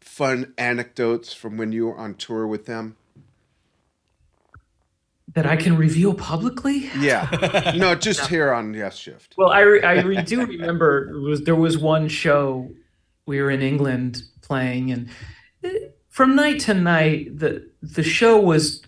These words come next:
Speaker 2: largely the same, and the, the, the moves that everyone was doing, or lack thereof, were, were kind of the same. But on this one particular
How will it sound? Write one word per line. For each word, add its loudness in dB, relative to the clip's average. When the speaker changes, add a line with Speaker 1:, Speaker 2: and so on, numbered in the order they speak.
Speaker 2:
largely 0
the -4
same, -6
and -4
the, 2
the, -8
the -4
moves 2
that 4
everyone 2
was -4
doing, 2
or -2
lack -2
thereof, 0
were, -4
were -10
kind -2
of -4
the -8
same. -6
But 0
on 4
this 0
one 2
particular -2